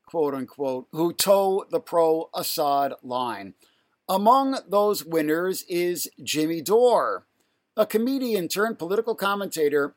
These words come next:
who was employed by the Young Turks, a progressive video outlet, until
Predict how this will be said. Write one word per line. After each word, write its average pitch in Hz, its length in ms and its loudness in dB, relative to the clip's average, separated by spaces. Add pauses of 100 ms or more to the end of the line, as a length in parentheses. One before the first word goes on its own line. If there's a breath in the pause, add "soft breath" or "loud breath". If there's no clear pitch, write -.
who 151 140 -4
was 165 180 -6
employed 190 440 -2
by 160 460 4 (580)
the 160 140 -2
Young 170 300 4
Turks, 185 420 0
a 147 80 -6
progressive 147 540 -2
video 165 400 -2
outlet, 147 400 0
until 226 500 0